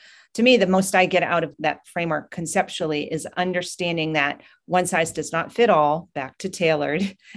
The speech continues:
and that everybody comes to the table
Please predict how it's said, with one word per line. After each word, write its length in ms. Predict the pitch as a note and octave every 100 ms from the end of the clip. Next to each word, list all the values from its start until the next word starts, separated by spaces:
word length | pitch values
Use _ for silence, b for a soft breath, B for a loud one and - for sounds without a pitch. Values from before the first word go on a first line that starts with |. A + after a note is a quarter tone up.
| - F#3+
and 420 | F#3+ F3 F3 E3+ F3+
that 360 | F#3 E3+ - -
everybody 720 | F#3 G3+ F#3+ F#3 F#3+ G3 - _ _ _ _
comes 500 | - A3+ A3+ A3 -
to 120 | - G#3
the 200 | G3 - _ -
table 640 | A3+ C4 F#3+ E3 E3 D#3+